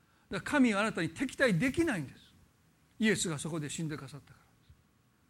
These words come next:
ら。ね。いつも神はあなたの側にいてくださる。あなたのしていることを容認はしない時は多々あると思いますよ。叱る時もありますよ。嘆かれる時もありますよ。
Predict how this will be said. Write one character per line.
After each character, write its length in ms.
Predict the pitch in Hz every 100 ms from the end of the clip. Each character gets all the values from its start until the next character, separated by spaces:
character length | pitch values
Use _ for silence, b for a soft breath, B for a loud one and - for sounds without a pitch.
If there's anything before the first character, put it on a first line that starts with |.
| _ _ _
ら。 60 | 190
ね。 1600 | 202 _ _ _ _ _ _ _ _ _ _ _ - _ _ 285
い 40 | 277
つ 160 | 262
も 200 | 285 240
神 260 | 175 190 151
は 160 | 143 135 - _ _ _ _ - b b b
あ 100 | 190
な 120 | 165 160
た 120 | 156
の 120 | 131
側 200 | 139 143
に 80 | 135
い 20 |
て 80 | 127
く 60 |
だ 80 | 123
さ 60 | -
る。 60 | - _ _ _ _ _ _ _ _ _
あ 60 | 180
な 140 | 202
た 80 | 190
の 100 | 185
し 60 | 160
て 80 | 196
い 20 |
る 80 | 190
こ 140 | 208
と 220 | 202 269
を 60 | 175
容 240 | 185 202 208
認 120 | 208
は 80 | 180
し 140 | 226
な 100 | 185
い 60 | 147
時 220 | 185 254
は 180 | 220 160 -
多 120 | 214
々 120 | 202
あ 40 |
る 80 | 190
と 80 | 202
思 80 | 165
い 20 |
ま 140 | 165
す 120 | 139 147
よ。 200 | 190 226 b b
叱 240 | - 220
る 120 | 196
時 180 | 190 196
も 80 | 180
あ 40 |
り 40 | 180
ま 160 | 196
す 140 | - 165
よ。 220 | 165 196 B -
嘆 240 | 202 202
か 80 | 190
れ 80 | 208
る 60 |
時 160 | 185 196
も 80 | 170
あ 20 |
り 60 | 165
ま 100 | 165
す 140 | -
よ。 260 | 180 208